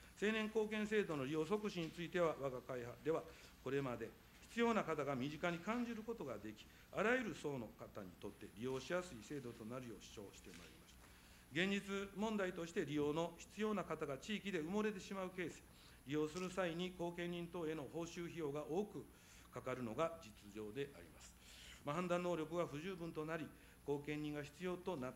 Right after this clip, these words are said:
た場合にもすぐにキャッチし、そして利用につなげていくことや、さまざまな生活事情がおありの方が、後見人等の活用においての選任につながらないことがないよう、こういう取り組みが重要と考えております。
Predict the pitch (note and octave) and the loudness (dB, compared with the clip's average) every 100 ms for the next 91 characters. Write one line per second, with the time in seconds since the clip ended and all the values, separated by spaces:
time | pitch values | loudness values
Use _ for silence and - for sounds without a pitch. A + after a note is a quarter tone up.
0 | - A2 B2+ C3+ D#3 D#3 - B3 A3 C3 | -6 -8 -6 -4 -4 -4 -4 0 0 2
1 | C3+ - A2 G2+ C3 - - - - E3+ | -2 -4 -10 -10 -10 -10 -16 -18 -6 -2
2 | E3+ C3+ A2 G2+ G2+ A#2+ B2+ B2 A#2+ A2+ | 0 0 -2 -4 -6 -6 -6 -6 -6 -10
3 | - A2 A#2 C3 B2+ E3 F#3+ F3 F3 F#3+ | -12 -8 -6 -6 -4 -4 -4 -4 -2 -4
4 | - A#2+ A2+ A2 G#2 G2+ A2+ A2+ A#2 D3+ | -4 -10 -10 -12 -14 -14 -10 -8 -6 -6
5 | G#2+ A2 A2+ G#2+ C3+ A#2 B2 C#3+ - - | -6 -8 -10 -10 -10 -8 -8 -10 -12 -20
6 | - - F#3 F#3 G3 G3 F#3+ F#3+ F3 C#3 | -20 -2 0 2 2 2 0 0 0 0
7 | F3 F3 F#3+ F#3 F#3 F#3 F3 D3+ - G#3 | -4 -2 0 0 0 0 -2 -2 0 4
8 | G#3 G3 G3 G#3 G3+ - G#3+ A3 A3 G#3+ | 4 4 2 0 -2 -4 -2 0 2 2
9 | F#3+ C#3 D3 C#3 B2+ - - - - - | 2 -2 -6 -6 -8 -10 -18 -18 -18 -16
10 | - D#3+ B2 D#3+ A3 B2 - - - - | 2 2 6 6 6 4 -4 -12 -20 -20
11 | - - G#3 G3+ A#2 G#2+ G#2 G#2 C#3+ C#3 | -4 4 4 4 0 -4 -6 -2 -2 -2
12 | G2 F#2+ F#2 F2+ - C3+ - - F2 E2+ | -10 -10 -10 -10 -6 -6 -8 -14 -14 -14
13 | D#2+ D2+ D#2 D#2 F2 - | -16 -16 -18 -16 -16 -16